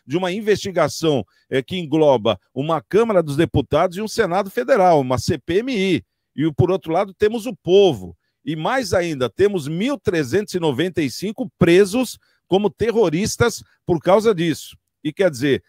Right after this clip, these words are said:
cento e oitenta e uma câmeras não avaliadas, é, é uma coisa que, olha, realmente me choca, né? É um despreparo, pra não falar outra coisa, é um despreparo muito grande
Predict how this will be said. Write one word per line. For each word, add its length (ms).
cento 540
e 60
oitenta 520
e 140
uma 240
câmeras 500
não 220
avaliadas, 800
é, 580
é 80
uma 180
coisa 340
que, 280
olha, 260
realmente 640
me 120
choca, 680
né? 280
É 100
um 100
despreparo, 1000
pra 160
não 100
falar 280
outra 220
coisa, 260
é 20
um 60
despreparo 640
muito 440
grande 500